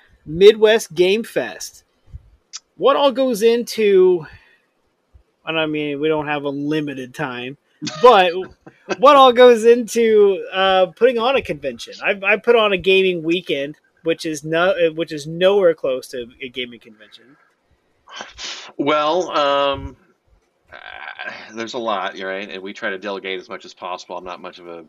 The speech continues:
Speaker 2: very good delegator, but we do have a, a great staff,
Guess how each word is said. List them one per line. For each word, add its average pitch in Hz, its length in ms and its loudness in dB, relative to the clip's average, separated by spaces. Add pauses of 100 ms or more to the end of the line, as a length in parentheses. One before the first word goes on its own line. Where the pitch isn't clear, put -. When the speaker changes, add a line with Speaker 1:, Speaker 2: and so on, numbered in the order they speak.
(120)
Speaker 2:
very 85 220 -14
good 85 120 -14
delegator, 85 540 -12 (140)
but 92 180 -8
we 98 100 -6
do 104 140 -4
have 98 180 -2
a, 92 160 -6
a 87 80 -12
great 95 260 -8
staff, 92 400 -6